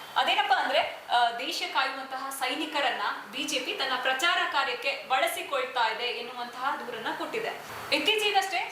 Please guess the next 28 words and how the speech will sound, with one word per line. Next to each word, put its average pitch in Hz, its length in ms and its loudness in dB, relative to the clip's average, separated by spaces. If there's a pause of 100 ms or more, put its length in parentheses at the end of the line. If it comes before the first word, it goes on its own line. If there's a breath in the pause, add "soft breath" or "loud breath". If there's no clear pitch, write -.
(120)
ಸ್ಮೃತಿ 302 240 -2
ಇರಾನಿ, 269 440 2
ಕೇಂದ್ರ 277 200 -2
ಸಚಿವೆ - 380 -2
ಸ್ಮೃತಿ 269 360 -2
ಇರಾನಿ 269 340 2
ಸೇರಿದಂತೆ 226 600 -4
ಬಿ 269 120 0
ಜೆ 269 180 2
ಪಿಯ 302 180 -2 (100)
ಕೆಲ 277 200 4
ನಾಯಕರು 277 680 0 (140)
ಪ್ರಧಾನಮಂತ್ರಿ 277 640 -2
ನರೇಂದ್ರ 269 440 0
ಮೋದಿ 262 300 -2
ಅವರು 214 200 -4
ಸೇನಾ 277 340 2
ಸಮವಸ್ತ್ರವನ್ನ 247 680 -2 (120)
ಧರಿಸಿಕೊಂಡು 226 640 -2 (300 loud breath)
ಸೈನಿಕರೊಂದಿಗೆ 339 760 4
ಫೋಟೋವನ್ನ 285 500 2 (100)
ತೆಗೆಸಿಕೊಂಡಿದ್ದಂತಹ 254 960 -2
ಚಿತ್ರವನ್ನ 233 380 -4
ಸೋಷಿಯಲ್ 247 460 0
ಮೀಡಿಯಾದಲ್ಲಿ 226 460 0
ಹಂಚಿಕೊಂಡಿದ್ರು. - 840 -2 (400 loud breath)
ಅದರ 403 180 4 (140)
ಜೊತೆಗೆ 392 640 -2